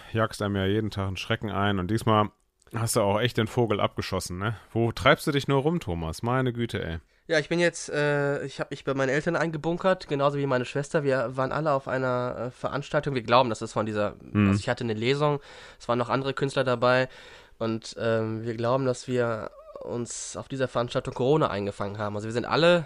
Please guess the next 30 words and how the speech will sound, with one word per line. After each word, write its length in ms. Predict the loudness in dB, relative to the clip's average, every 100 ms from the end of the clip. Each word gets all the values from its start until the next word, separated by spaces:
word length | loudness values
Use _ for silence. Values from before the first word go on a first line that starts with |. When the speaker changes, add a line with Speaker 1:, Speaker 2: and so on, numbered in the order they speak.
| -4
Speaker 2:
wir 80 | -12
haben 100 | -4
alle 180 | -2 0
Coronas, 560 | -2 0 0 0 0
bei 100 | -2
allen 380 | 0 2 2 0
ist 180 | -2 -6
es, 280 | -10 -10 -6
ähm, 340 | -4 -4 -6 -10 -18 -20 -20 0
ausgebrochen. 680 | 0 2 -2 0 0 -2 -8
Speaker 1:
Shit. 440 | -8 -6 -4 -6 -10 -14 -18 -20
Speaker 2:
Also, 500 | -6 -4 -2 0 -2 -4 -14 -20 _ -20 _ -20 _
ja, 260 | 2 6 6
es 100 | 4
ist 120 | 0
gar 100 | 2
nicht 140 | 2 2
so, 340 | 0 2 2
also 140 | 2
wir 60 | 0
sind 40 |
nicht 100 | 2
alle 140 | 2 2
durchgeimpft 600 | 0 -2 0 0 0 -2
und 120 | -6
geboostert. 480 | -6 -6 -4 -2 -2
Bei 80 | -2
mir 160 | 0
war's, 240 | 2 2 -2
äh, 280 | -6 -4